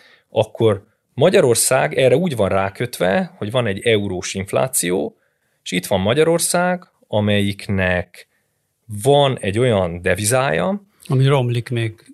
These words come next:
Speaker 1: ami,
Speaker 2: drámaian az
Speaker 1: amelyik
Speaker 2: euróhoz
Speaker 1: drámaian
Speaker 2: képest.
Speaker 1: romlik, ahol van egy folyófizetési mérleg hiány, ami folyamatosan veszélyezteti a devizának a stabilitását,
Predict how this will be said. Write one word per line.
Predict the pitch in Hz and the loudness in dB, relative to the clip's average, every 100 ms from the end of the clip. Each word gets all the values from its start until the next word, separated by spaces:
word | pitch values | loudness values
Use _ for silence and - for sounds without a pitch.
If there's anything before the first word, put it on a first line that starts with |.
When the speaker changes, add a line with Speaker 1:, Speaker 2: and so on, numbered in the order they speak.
| 302 | -12
Speaker 1:
ami, | 165 143 | 0 2
Speaker 2:
drámaian | 139 131 117 113 107 104 | 4 4 2 0 -2 0
az | |
Speaker 1:
amelyik | 117 113 127 | 2 2 2
Speaker 2:
euróhoz | 127 131 | 2 2
Speaker 1:
drámaian | 160 196 185 135 110 | 4 4 4 4 4
Speaker 2:
képest. | 98 90 | 2 0
Speaker 1:
romlik, | 101 143 185 208 - | -2 -2 -2 -4 -2
ahol | - 101 98 | -2 0 0
van | 131 120 | 2 2
egy | 101 92 98 | 2 -2 -6
folyófizetési | - - - 135 113 - 104 98 92 87 92 | -14 -6 0 2 0 -4 -6 -6 -6 -6 -4
mérleg | 95 92 87 87 | -4 -4 -4 -6
hiány, | - 107 98 90 85 87 - | -8 -4 -2 0 -2 -6 -6
ami | 90 87 82 | -6 -6 -10
folyamatosan | - 117 98 85 92 - 82 80 | -2 2 2 0 -4 -6 -6 -4
veszélyezteti | 90 - 82 82 - - - - 80 95 | -2 -2 -4 -4 -4 -4 -10 -14 -16 -14
a | - 85 | -10 -10
devizának | 78 87 80 76 76 76 - | -4 -4 -2 -6 -8 -12 -12
a | |
stabilitását, | - 107 120 147 156 165 165 170 196 | -6 -4 -2 -4 -2 -2 0 0 -2